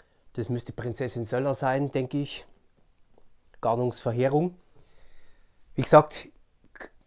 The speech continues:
könnt ihr mich gerne belehren. Ich bin da voll offen dafür, weil, wie gesagt, ich möchte mich da richtig überraschen lassen. So. Dann nehmen wir das Ganze mal ab.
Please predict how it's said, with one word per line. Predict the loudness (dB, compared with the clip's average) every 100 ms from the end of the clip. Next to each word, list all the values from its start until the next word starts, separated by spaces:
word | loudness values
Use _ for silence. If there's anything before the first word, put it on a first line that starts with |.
| -8
könnt | 2 4
ihr | 4
mich | 6
gerne | 6 6
belehren. | 6 8 8 8 2 -10 -2
Ich | -2 0
bin | 2 4
da | 4
voll | 0 0 -2
offen | -2 -2 0
dafür, | 0 0 2
weil, | 4 4 2
wie | -2
gesagt, | -4 -4 -4 -6
ich | -6 -6 -6 -18 -20 -20 -20 -20 -20 -6
möchte | -4 -2 -4
mich | -4
da | -4 -8 -10 -16 -8
richtig | -8 -6 -6
überraschen | -2 0 0 0 0
lassen. | 2 0 0 -2 -4 -18 -20 -20 -20 -20 -20 -20 -20 -20 -20 -20 -20 -20 -20 -20 _ _ -16
So. | -10 -2 -2 -2 -18 -20 -20 _ -20 -20 -20 -20 -20 -20 -20 -20 -20 -20 _ -20 _ -20 -20 -12
Dann | -10 -4
nehmen | -4
wir | -2
das | 0
Ganze | -2 0 0
mal | 0 0
ab. | -2 -4 -8